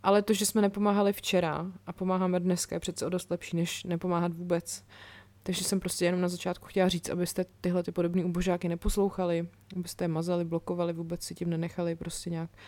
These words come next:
ještě víc kazit to, co teď máme, nebo jako kazit den, protože už ho máme zkažený dost, si myslím. Každej děláme to, co uznáme za vhodný a co je v našich silách, na co máme prostředky, na co máme náladu,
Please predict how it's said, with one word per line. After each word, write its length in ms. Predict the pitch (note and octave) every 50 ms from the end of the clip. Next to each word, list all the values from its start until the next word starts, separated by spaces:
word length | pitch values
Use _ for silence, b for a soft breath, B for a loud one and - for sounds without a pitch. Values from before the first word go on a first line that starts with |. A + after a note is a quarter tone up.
| B B -
ještě 300 | - G#3 - - C#4 C4
víc 240 | B3 A#3+ A#3 - -
kazit 420 | - G3+ G#3 G3 G3+ G3+ G3 -
to, 360 | - - E3 F3 F3 F3 F3+ - - -
co 160 | - - - F#3
teď 200 | - F#3 - -
máme, 400 | E3 D#3 D#3 E3 F3 E3+ F3 F3+ -
nebo 280 | F#3+ E3+ E3 D#3+ D#3+ D#3+ - -
jako 240 | F3+ F3+ E3+ F3 E3
kazit 340 | - E3 E3+ E3 F3 F3
den, 320 | E3+ E3+ D#3+ E3 D3+ F3 F3
protože 300 | - F3 - F3 E3+ E3+
už 120 | E3 F3+
ho 80 | F3+ E3+
máme 180 | E3+ D#3+ E3
zkažený 460 | E3+ - - G#3+ F#3+ - F#3 E3+ E3+ E3+
dost, 220 | E3 D#3+ - -
si 100 | - F#3
myslím. 360 | E3+ E3+ - - F3 E3+ F3+ B B B B B B B B B B B B B -
Každej 300 | - F#3 F#3 F3 F3+ F#3
děláme 320 | F#3 F3+ F3+ F3+ F3+ F#3
to, 80 | F3+ F#3
co 160 | - - -
uznáme 320 | F#3 F3 F#3 F3+ F3 D#3+
za 120 | D#3 E3+ F3
vhodný 480 | F3+ G3 A3+ G3 G#3 G#3+ G#3 G3 F#3+
a 40 | F3+
co 120 | - - F3
je 60 | E3+
v 40 | E3+
našich 280 | E3+ - - E3+ -
silách, 460 | - - G3+ G3 F#3+ F#3 F3+ F3+ -
na 80 | - F3+
co 140 | - - F#3
máme 180 | F3 E3 E3
prostředky, 640 | E3+ F3+ F3+ E3+ - - - F#3+ F3 - - F3+ E3+
na 80 | E3
co 160 | D#3+ - - F3
máme 160 | D#3+ E3 E3
náladu, 480 | D#3+ D#3+ E3 E3+ F3 F3 E3+ E3+ E3